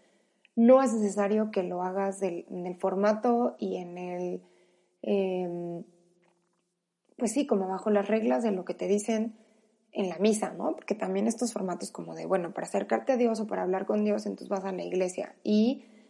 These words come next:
tienes que hacerlo a través de un sacerdote, que es un intermediario entre Dios y tú, entre Dios y tú, porque tú no tienes la capacidad de hablar con Él. Entonces, para acercarte a Él, vas a escuchar lo que un padre dice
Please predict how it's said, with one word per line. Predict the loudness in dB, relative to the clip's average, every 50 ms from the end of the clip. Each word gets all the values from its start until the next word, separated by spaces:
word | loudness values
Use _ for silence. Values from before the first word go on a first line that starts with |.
| _ -6
tienes | -2 0 0 0 0
que | -2 -2
hacerlo | -2 0 0 2 2
a | 2 0
través | 0 -2 -2 -2 -2
de | -2 -4 -4
un | -4 -4
sacerdote, | -4 -4 -4 -4 -6 -6 -6 -8 -6 -6 -8 -10 -10 _ _ _ 0
que | 6 6
es | 6 6 6
un | 4 2
intermediario | 2 2 2 0 0 2 4 6 6 6 6
entre | 4 4 2 2 4
Dios | 4 4 4 4 2
y | -2
tú, | 2 2 2 2 2 0 -6
entre | -6 -2 -2 0
Dios | 2 2 2 2 2
y | 0
tú, | 2 4 4 4 2 0
porque | -6 -14 -14 -14 -10
tú | -4 0 0
no | 2 2 2
tienes | 0 0 0 0 0 -2
la | -2 -4 -2
capacidad | -4 -4 -4 -6 -8 -6 -6 -4 -4 -4 -6 -6 -10 _ _ _ _ _ _ _ _ _ _ _ -6
de | -2
hablar | 0 2 2 2 2
con | 0 0 0 0
Él. | -2 -4 -6 -10 -16 _ _ _ _ _ -4
Entonces, | -2 -2 0 2 2 2 4 4 4 2 2 2
para | 2 0 0
acercarte | 0 -2 -2 2 2 2 2 4 4 4
a | 4 4 2 2 2
Él, | 2 0 0 -2
vas | -2 -2 -2 -2 -2
a | -2 -2 -2 -2 -2
escuchar | -4 -6 -4 -4 -4 -2 0 0 2
lo | 2 0 0
que | 0 -2
un | -2 -2
padre | 0 0 0 2 2 2
dice | 2 2 0 0 0 -2 -2 -2 -4